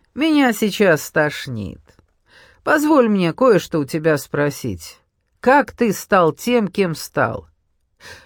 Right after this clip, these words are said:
За счет чего сформировалось твое чертово «я»?» Родни уставился на женщину, не зная, отвечать ли ему или нет. Но Кейт задала вопрос не ему, а себе,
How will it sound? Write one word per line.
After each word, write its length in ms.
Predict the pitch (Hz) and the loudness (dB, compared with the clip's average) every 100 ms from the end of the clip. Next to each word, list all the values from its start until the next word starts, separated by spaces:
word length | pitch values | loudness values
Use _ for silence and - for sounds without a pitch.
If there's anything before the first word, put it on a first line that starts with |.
| _ | _
За 200 | 160 233 | 0 2
счет 260 | 349 330 214 | 2 0 0
чего 500 | - 254 226 151 - | 0 2 4 4 0
сформировалось 920 | - - 226 220 214 214 247 190 156 | -4 0 2 2 2 4 4 2 0
твое 340 | - 180 180 156 | -2 0 2 0
чертово 680 | - - 190 143 - 151 | -2 2 2 2 -2 0
«я»?» 420 | 160 151 147 90 - _ _ _ _ _ _ _ _ _ _ _ _ _ _ _ _ _ _ _ _ _ _ | 0 2 0 0 -6 _ _ _ _ _ _ _ _ _ _ _ _ _ _ _ _ _ _ _ _ _ _
Родни 320 | 175 208 175 | -4 -2 0
уставился 600 | 185 180 - 190 165 - | -4 -6 -4 -4 -4 -8
на 160 | 175 175 | -8 -6
женщину, 480 | 170 214 185 - 160 | -4 -6 -6 -8 -8
не 160 | 156 | -8
зная, 340 | 165 160 160 139 | -8 -6 -6 -6
отвечать 560 | 131 143 - 208 220 | -8 -12 -6 -6 -6
ли 120 | 202 208 | -6 -4
ему 240 | 196 196 | -4 -4
или 180 | 185 185 | -4 -6
нет. 440 | 170 120 90 _ _ _ _ - - - _ | -6 -8 -10 _ _ _ _ -20 -20 -20 _
Но 200 | 170 214 | -4 -4
Кейт 260 | - 240 202 | -4 -6 -4
задала 380 | 208 196 208 208 | -2 -2 -2 -2
вопрос 480 | 214 214 220 208 | -4 -2 -4 -2
не 180 | 202 214 | -4 -2
ему, 280 | 233 226 151 | 0 -2 -2
а 60 | 120 | -4
себе, 580 | - 196 175 131 - | -6 -10 -6 -6 -8